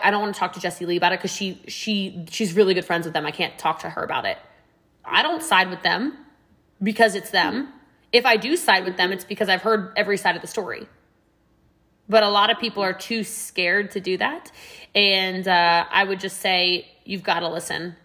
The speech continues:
You've gotta slow down. You've gotta not play favorites. You have to make the hard calls as a leader. And a lot of people are not comfortable doing that, not understanding that if you don't do those hard things,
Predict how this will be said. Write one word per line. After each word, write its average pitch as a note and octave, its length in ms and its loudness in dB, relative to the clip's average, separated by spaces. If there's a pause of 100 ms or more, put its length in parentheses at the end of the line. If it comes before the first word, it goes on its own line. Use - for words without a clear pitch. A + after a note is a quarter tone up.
(120)
You've F#3+ 180 -8
gotta F#3 280 0
slow G3 320 -2
down. F3 420 0 (380)
You've G3 180 -6
gotta F#3+ 240 2
not G3 220 -2
play G#3+ 160 -2
favorites. F#3+ 680 -2 (280)
You G#3 160 -2
have F#3+ 420 -2
to F#3+ 540 -2 (280)
make G3+ 460 2
the G3 80 0
hard F#3 420 0
calls E3+ 420 0
as E3 160 0
a E3+ 60 -4
leader. D#3+ 360 -4
And E3+ 180 -6
a E3+ 40 -4
lot E3 200 0
of - 80 -12
people F3 240 -4
are E3+ 440 0
not F3 420 0
comfortable F#3+ 360 -6
doing F#3+ 260 -2
that, C4+ 200 2
not F#3+ 160 -2
understanding F#3 540 -4
that F3 100 0
if F3 140 -10
you F3+ 120 -8 (200)
don't A3 440 0 (240)
do A#3+ 120 -6
those A#3 200 0
hard A#3+ 220 0
things, B3 340 -2